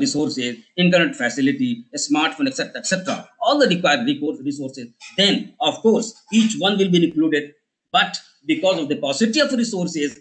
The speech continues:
many, most of, many of, more than sixty, seventy percent are excluded automatically. So for having inclusive environment,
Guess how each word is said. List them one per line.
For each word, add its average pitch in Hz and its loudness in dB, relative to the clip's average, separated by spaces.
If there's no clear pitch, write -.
many, 185 4
most 262 2
of, 131 -2
many 196 2
of, 156 -2
more 202 -4
than 170 -6
sixty, 226 -4
seventy 254 0
percent 156 -6
are 143 -2
excluded 135 -8
automatically. 113 -6
So 123 6
for 233 4
having 247 4
inclusive 262 0
environment, 127 0